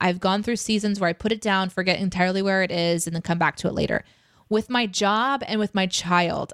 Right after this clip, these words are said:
I have this strange thing where I always wanna know where it is, and I'm constantly checking it because I just wanna make sure that I don't have a message from school or I don't have a message from work. Um, so I've been working at doing something very, very important, which is with my work,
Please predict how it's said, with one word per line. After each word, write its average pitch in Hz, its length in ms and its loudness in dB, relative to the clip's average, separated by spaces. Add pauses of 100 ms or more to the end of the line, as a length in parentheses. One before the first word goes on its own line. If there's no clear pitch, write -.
I 175 60 2
have 180 200 2
this 170 120 -4
strange 196 680 0
thing 202 200 2
where 175 100 0
I 165 180 0
always 185 420 2
wanna 180 180 2
know 170 380 2
where 170 220 0
it - 80 -6
is, 180 200 2
and 175 100 0
I'm 165 140 -2
constantly 185 600 0
checking 165 380 0
it 156 120 -2
because 165 380 0
I 160 100 -2
just 165 160 -6
wanna 160 160 2
make 160 140 -2
sure - 160 0
that 160 140 0
I - 80 -4
don't 160 120 0
have 156 160 0
a - 40 0
message 160 280 0
from 185 140 -4
school 220 640 0
or 190 40 0
I 185 40 0
don't 180 100 -2
have 180 80 -2
a 175 40 -2
message 170 280 -2
from 165 220 -4
work. 196 380 0 (460)
Um, 185 440 0 (540)
so 214 160 2
I've 190 140 2
been 220 100 -2
working 202 260 -2
at 180 120 0
doing 180 240 2
something 170 340 -2
very, 165 200 2
very 165 180 -4
important, 180 580 -2
which - 240 -2
is 165 380 2
with 175 160 -4
my 120 140 -2
work, 208 580 -2